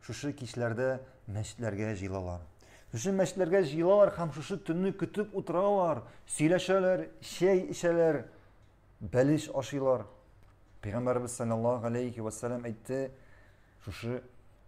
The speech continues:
Кадер кичәсен Рамаданның ахыргы ун төнендә эзләгез», диде.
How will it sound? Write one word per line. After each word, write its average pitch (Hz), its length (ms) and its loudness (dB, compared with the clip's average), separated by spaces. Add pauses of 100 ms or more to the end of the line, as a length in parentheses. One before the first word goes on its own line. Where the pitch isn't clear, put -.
(340)
Кадер 110 320 -2
кичәсен 113 460 -6 (520)
Рамаданның 107 600 -4 (100)
ахыргы 104 360 -6
ун 110 300 -8
төнендә 95 320 -8
эзләгез», 92 280 -8
диде. 85 200 -12